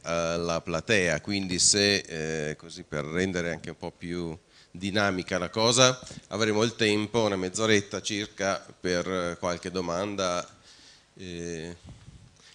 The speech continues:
non so, magari inviterei Claudine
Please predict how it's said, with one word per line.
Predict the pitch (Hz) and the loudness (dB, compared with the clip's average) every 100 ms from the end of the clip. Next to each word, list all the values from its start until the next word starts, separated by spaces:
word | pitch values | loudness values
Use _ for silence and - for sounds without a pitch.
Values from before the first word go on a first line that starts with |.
| _ | _
non | 98 | -6
so, | - 131 | -4 -2
magari | 104 117 123 - - - - - - _ _ - - - | 0 0 0 -2 -8 -18 -20 -20 -20 _ _ -20 -20 -12
inviterei | 107 107 117 117 113 131 | -6 -4 0 2 4 2
Claudine | 110 101 107 120 123 | 0 -2 -2 -4 -6